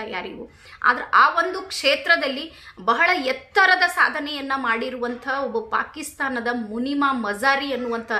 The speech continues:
ಮಹಿಳೆಗೆ ನಾನು ಇವತ್ತು ನೆನಪಿಸೋಕೆ ಇಷ್ಟಪಡ್ತೀನಿ. ಇಲ್ಲಿ ಯಾವತ್ತೂ ಯೋಚನೆ ಮಾಡ್ರಿ, ಸಾಧಕರಿಗೆ ಯಾವುದೇ ಚೌಕಟ್ಟು ಇಲ್ಲ ಅನ್ನುವಂಥದ್ದು ಮೊದಲು ನಾನು ಸ್ಪಷ್ಟ ಮಾಡೋದಕ್ಕೆ ಇಷ್ಟಪಡ್ತೀನಿ.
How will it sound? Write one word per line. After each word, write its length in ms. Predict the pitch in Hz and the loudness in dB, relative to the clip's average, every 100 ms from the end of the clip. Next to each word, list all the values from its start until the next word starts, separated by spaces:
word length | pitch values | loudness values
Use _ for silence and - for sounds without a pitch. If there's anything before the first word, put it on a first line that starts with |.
| - - - | -4 -16 -16
ಮಹಿಳೆಗೆ 460 | 185 208 254 262 233 | -8 -6 -2 0 0
ನಾನು 220 | 226 208 | -4 -4
ಇವತ್ತು 340 | 208 196 - 202 | -10 -14 -12 -14
ನೆನಪಿಸೋಕೆ 600 | 190 196 - 196 - 208 | -12 -16 -14 -14 -14 -14
ಇಷ್ಟಪಡ್ತೀನಿ. 680 | - - - 185 180 - - - - | -14 -14 -12 -12 -12 -16 -18 -20 -8
ಇಲ್ಲಿ 380 | 269 277 269 247 | -6 -4 -6 2
ಯಾವತ್ತೂ 520 | 233 311 320 330 302 | 2 2 -6 -8 -6
ಯೋಚನೆ 380 | 233 240 277 269 | -4 -4 -6 -4
ಮಾಡ್ರಿ, 320 | 262 233 254 | -2 -2 -4
ಸಾಧಕರಿಗೆ 880 | - 262 285 294 320 311 269 262 277 | 0 4 4 4 -2 -4 -4 -4 -2
ಯಾವುದೇ 480 | 240 226 247 254 | 0 0 0 -4
ಚೌಕಟ್ಟು 580 | 262 247 208 226 214 254 | -4 -8 -6 -6 -8 -8
ಇಲ್ಲ 220 | 233 226 247 | -8 -2 -2
ಅನ್ನುವಂಥದ್ದು 500 | 220 220 214 240 240 | -2 -8 -8 -8 -8
ಮೊದಲು 220 | 214 214 | -8 -8
ನಾನು 160 | 208 214 | -10 -10
ಸ್ಪಷ್ಟ 280 | 202 - - | -12 -12 -14
ಮಾಡೋದಕ್ಕೆ 600 | 208 208 190 - - 277 - _ _ 220 | -12 -10 -12 -16 -14 -14 -14 _ _ -14
ಇಷ್ಟಪಡ್ತೀನಿ. 680 | - 214 208 - 202 202 | -10 -8 -10 -14 -16 -18